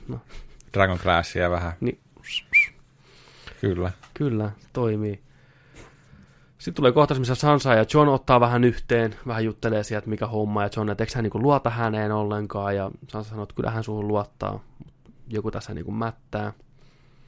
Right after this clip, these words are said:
Speaker 1: Sitten Dany ja Jorah käy moikkaamassa Samia.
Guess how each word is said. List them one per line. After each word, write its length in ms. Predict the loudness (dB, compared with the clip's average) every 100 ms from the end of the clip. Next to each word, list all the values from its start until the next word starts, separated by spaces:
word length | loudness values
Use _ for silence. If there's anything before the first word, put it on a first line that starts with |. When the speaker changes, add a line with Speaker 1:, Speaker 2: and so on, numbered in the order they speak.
| -20 -20 _ _ _ -20 -8
Speaker 1:
Sitten 420 | 0 2 4 6
Dany 360 | 6 8 4 2 -4
ja 360 | 2 4 4 2 -4 _ _ -10 4
Jorah 400 | 6 6 4 2
käy 160 | 2 4
moikkaamassa 640 | 6 4 0 -6 -6 -10
Samia. 500 | 0 4 6 6 6